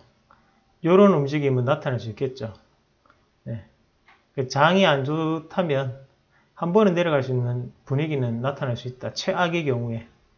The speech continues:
그럼 이때는 파는 게 중요한 게 아니고 오히려, 어, 지금의 물량보다는 상당한 매수를 조금 더 할 필요가 있습니다.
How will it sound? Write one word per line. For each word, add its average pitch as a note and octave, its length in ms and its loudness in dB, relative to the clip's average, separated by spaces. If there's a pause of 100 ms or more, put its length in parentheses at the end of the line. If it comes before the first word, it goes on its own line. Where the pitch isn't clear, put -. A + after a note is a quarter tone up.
(240)
그럼 F3+ 200 4
이때는 D#3+ 720 -2
파는 A#3 380 2
게 F3+ 140 4
중요한 D3 340 -2
게 B2+ 80 -2
아니고 A#2 500 -6 (540)
오히려, D3+ 800 2 (340)
어, B2+ 260 -6
지금의 F3+ 600 2
물량보다는 C3+ 680 0
상당한 F3 520 0
매수를 F3+ 360 2
조금 C3 300 -4
더 B2 100 -4
할 F#3+ 220 -6
필요가 F#3+ 240 -2
있습니다. A#2+ 420 -10